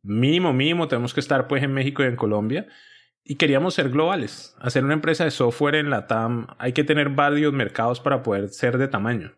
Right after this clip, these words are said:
No es como PropTech o FinTech, donde uno puede tener un banco en un solo país y con eso hace cien millones de revenue o un billón de verdad de valoración, ¿no? Entonces dijimos, "Toca, toca hacerlo bien".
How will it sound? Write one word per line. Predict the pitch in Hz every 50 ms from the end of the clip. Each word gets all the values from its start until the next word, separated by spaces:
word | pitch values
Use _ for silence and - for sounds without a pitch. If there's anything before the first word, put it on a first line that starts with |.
| _ _ _
No | - 110
es | 110 -
como | - 151 147 143 -
PropTech | - 131 131 135 135 - - 143 135 135 135
o | 131 113
FinTech, | - 123 123 131 135 135 135 135
donde | 127 127 107 104
uno | 104 117 117
puede | 139 131 131
tener | 131 131 117 104
un | 107 117 117
banco | 127 127 127 127 135
en | 127
un | 123 117
solo | - 131 131 123
país | 127 123 95 101 107 127
y | 123
con | - 120
eso | 104 98 - 123 120
hace | 120 113 - 123 123 123 123 123 120 123 123 123 - _ - - - - - - _
cien | - - 135 123
millones | 131 127 127 131 139 135
de | 120 104
revenue | 98 104 110 131 139 139 127
o | 117 107 101 95 98 92 92 92
un | 87 90 85 82 110 110 107
billón | 107 123 117 127 127 131 139 110 104
de | 104 127 127
verdad | 127 117 107 98 104 101
de | 110
valoración, | 123 135 143 123 101 87 - 143 151 143
¿no? | 101 101 95 - _ - - - - - - - - - _ _ -
Entonces | - - - 110 113
dijimos, | 127 131 117 113 104 107 107 110 -
"Toca, | - 131 120 123 - 131 123 120 117 113 110 - - _ _ _ _ _
toca | - 104 98 - 123 113 113
hacerlo | 117 110 - 123 120 113 113
bien". | 120 113 95 90 - _